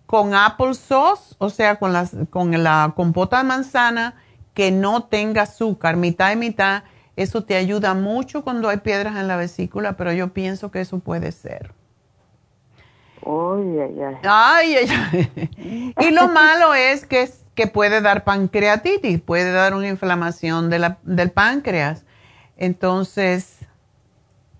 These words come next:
Speaker 1: tienes que averiguar, tienes que ir al médico porque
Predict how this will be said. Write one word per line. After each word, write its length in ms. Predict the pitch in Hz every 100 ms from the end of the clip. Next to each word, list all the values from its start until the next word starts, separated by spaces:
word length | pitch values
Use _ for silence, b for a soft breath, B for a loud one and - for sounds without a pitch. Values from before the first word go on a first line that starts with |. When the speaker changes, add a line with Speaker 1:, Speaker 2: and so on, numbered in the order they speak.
| _ - -
Speaker 1:
tienes 400 | 196 185 202 -
que 240 | 202 185
averiguar, 680 | 175 180 175 160 165 143 156 -
tienes 240 | 180 185
que 120 | 185
ir 80 | 208
al 100 | 208
médico 560 | 208 214 220 233 254 233
porque 520 | 196 185 180 180